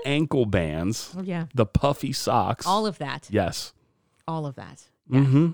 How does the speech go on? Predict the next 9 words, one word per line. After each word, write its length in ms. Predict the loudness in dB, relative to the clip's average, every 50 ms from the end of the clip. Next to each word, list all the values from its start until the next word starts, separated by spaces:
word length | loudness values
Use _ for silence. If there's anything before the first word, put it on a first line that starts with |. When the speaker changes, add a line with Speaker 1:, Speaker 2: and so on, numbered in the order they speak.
| -2 -10
Speaker 2:
Yes, 340 | -14 -14 -14 -16 -18 -20 _ _
yes, 220 | -18 -18 -18 -18 -20
yes, 160 | -20 -20 -20 -20
yes, 140 | -20 -20 _ _
yes, 120 | _ _ _ _ _
yes. 80 | -18 -10 -4
Speaker 1:
Yes. 300 | -2 -2 0 -2 -2 -4
Speaker 2:
Van 160 | -6 -6 -6
Halen. 200 | -8 -10 -10 -12